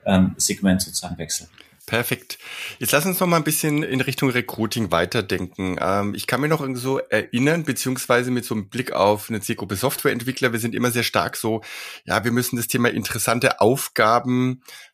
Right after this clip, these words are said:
Speaker 2: ähm, letztendlich in den Vordergrund stellen, auch dieses Purpose-Thema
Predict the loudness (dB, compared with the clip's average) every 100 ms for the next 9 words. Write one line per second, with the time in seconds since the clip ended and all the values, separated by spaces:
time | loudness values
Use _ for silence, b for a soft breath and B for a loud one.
0 | _ -2 2 2 2 0 0 0 -2 -2
1 | -2 0 0 2 2 2 0 -2 -2 0
2 | 2 2 4 2 -2 -2 -4 -4 -8 -10
3 | -10 -2 0 0 -2 -2 0 4 4